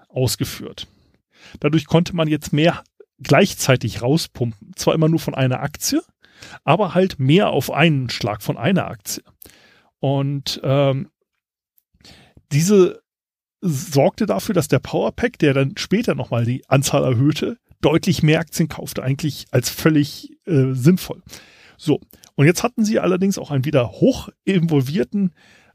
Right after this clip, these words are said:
äh, Deployment-Prozess auf die Server. Das war nämlich händisch, und zwar von einem Techie. Nicht zwei Techies, die das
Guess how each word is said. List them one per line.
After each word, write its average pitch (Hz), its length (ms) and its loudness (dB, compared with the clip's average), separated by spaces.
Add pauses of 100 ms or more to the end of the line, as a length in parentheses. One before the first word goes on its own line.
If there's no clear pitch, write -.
äh, 131 120 2
Deployment-Prozess 240 1000 0
auf - 120 -10
die 127 140 -4
Server. 123 480 -2
Das - 160 -8
war 175 80 0
nämlich 214 260 -2
händisch, 117 440 2
und 120 180 -4
zwar 139 280 0 (200)
von - 260 -2
einem 139 480 0
Techie. - 400 -2 (100)
Nicht - 380 -2
zwei - 360 0
Techies, 214 580 -2
die 135 140 -4
das 110 240 0